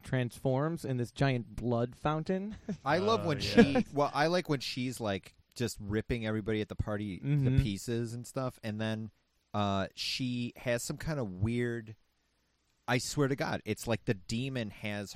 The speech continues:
Speaker 2: her period
Speaker 1: Mm-hmm.
Speaker 2: or something. And I know that sounds
Speaker 1: <laughs>
Speaker 2: so, so effed up, but that is what I feel like
Speaker 1: It's
Speaker 2: is
Speaker 1: so
Speaker 2: happening
Speaker 1: bloody,
Speaker 2: in the
Speaker 1: and it
Speaker 2: scene.
Speaker 1: managed to have enough to drip through all the floors.
Speaker 2: I think
Speaker 3: Mm-hmm.
Speaker 2: that's what's going on. I think that it's like, that's,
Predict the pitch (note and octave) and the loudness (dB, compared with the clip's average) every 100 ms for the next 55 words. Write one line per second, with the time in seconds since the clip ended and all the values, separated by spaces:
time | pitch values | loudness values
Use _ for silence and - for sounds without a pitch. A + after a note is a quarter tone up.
0 | - A2+ G2+ - F2+ F#2+ E2 - - D3+ | -4 -2 0 0 0 -4 -6 -12 -8 -4
1 | C#3+ C3+ B2 C3 G#2 - F#2 F#2+ F2 - | -2 0 -2 0 0 0 -2 -2 -4 -4
2 | G#2 - - - - C#3 C#3 E3 E3 - | -6 -6 -12 -8 0 2 4 4 4 2
3 | D#3 A2+ - - C3 B2+ C3 - - - | 0 0 -2 4 4 4 2 -6 -20 -20
4 | _ _ - - _ - - - A#2+ B2+ | _ _ -20 -20 _ -14 -4 2 4 4
5 | - A#2 A2+ - A#2+ G#2+ F2+ - - - | 2 0 0 0 2 2 2 0 -2 -8
6 | - A#2 G2 B2 B2+ D3 C#3 A2+ G#2+ A2 | 2 4 8 6 6 4 4 4 0 -2
7 | G#2+ - A2+ G2+ D3 G2 - D#3+ D3+ D3 | -4 -4 -4 -4 -4 -4 -2 2 4 4
8 | C#3 C#3+ C3 B2+ C3 C3 C#3 C3+ C3+ C3+ | 2 2 2 0 0 2 0 0 0 0
9 | C3 B2+ B2 A#2+ - B2 G#2+ A#2+ B2 - | 0 2 0 -2 -4 -8 -4 -2 -2 -2
10 | B2+ A#2 A2+ A2 - A#2+ A2+ G#2+ G#2 - | 0 0 -2 -6 -6 -4 -4 -6 -14 -6
11 | - A2+ B2+ A#2+ D3 C#3+ C#3 - F#2+ F2 | 0 2 2 4 4 4 -2 0 0 0
12 | E2 E2 E2+ E2 G#2+ G#2 A2+ G2+ A2+ G#2 | 0 -2 -4 -4 -2 0 0 2 2 2
13 | G2+ - G2 F#2 - F2+ F2+ - | -4 -2 -2 -2 -2 -2 -2 -10